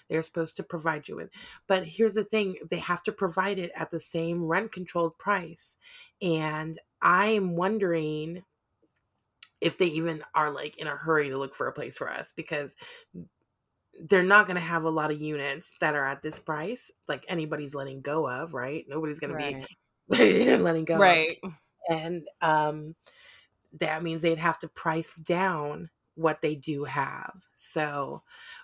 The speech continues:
Speaker 1: we, yeah, the, the guy's like, "Oh, well, we thought we found one thing, but it was already taken." I was like, "Well, you
Speaker 2: Don't they
Speaker 1: really
Speaker 2: have
Speaker 1: should"
Speaker 2: to, like,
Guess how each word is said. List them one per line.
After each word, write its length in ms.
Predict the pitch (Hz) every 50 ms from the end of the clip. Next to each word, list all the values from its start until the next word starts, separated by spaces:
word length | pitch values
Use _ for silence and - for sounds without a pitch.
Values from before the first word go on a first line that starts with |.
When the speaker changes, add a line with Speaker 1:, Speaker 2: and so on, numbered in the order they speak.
| _ -
Speaker 1:
we, 400 | 170 175 175 170 165 160 156 156 151
yeah, 240 | 165 165 147 143 147
the, 180 | 147 151 165 165
the 80 | 160 156
guy's 240 | 170 170 170 165
like, 160 | - 165 165 -
"Oh, 160 | 233 247 254 262
well, 260 | 247 247 247 247 240
we 120 | 254 247 233
thought 320 | - - 311 330 330 523
we 120 | - 247
found 400 | 220 - - 220 208 202 202 196
one 280 | 185 196 190 190 185 175
thing, 260 | 165 165 156 156 156 147
but 120 | 160 165
it 80 | 170 170
was 180 | 175 208 196 -
already 300 | 202 196 190 180 170 156
taken." 600 | - - 165 160 160 - - 139 135 143 165 165
I 280 | _ _ - - - - -
was 100 | - -
like, 120 | - - -
"Well, 300 | 226 240 233 220 220 _ _ _ _ _ _ _ _ - - -
you 120 | 202 247
Speaker 2:
Don't 180 | - 262 294 311
they 60 | - 480
Speaker 1:
really 80 | 415
Speaker 2:
have 80 | 403 403
Speaker 1:
should" 60 | 285
Speaker 2:
to, 160 | 403 381 359
like, 220 | 359 339 330 262